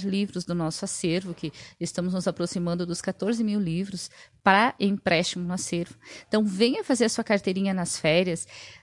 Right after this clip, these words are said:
Durante este período de férias, que conta agora de primeiro de janeiro até dez de fevereiro, a pessoa que vier fazer a carteirinha ganha um vale-troca de livro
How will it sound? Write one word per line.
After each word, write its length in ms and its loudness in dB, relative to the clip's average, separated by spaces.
Durante 440 6
este 280 4
período 300 2
de 100 -2
férias, 440 4
que 120 -8
conta 380 0
agora 340 4
de 120 -2
primeiro 420 0
de 100 2
janeiro 560 4
até 680 2
dez 480 4
de 80 0
fevereiro, 720 0
a 80 6
pessoa 460 2
que 100 -2
vier 240 2
fazer 320 2
a 60 2
carteirinha 720 0
ganha 320 4
um 100 2
vale-troca 800 2
de 80 2
livro 420 0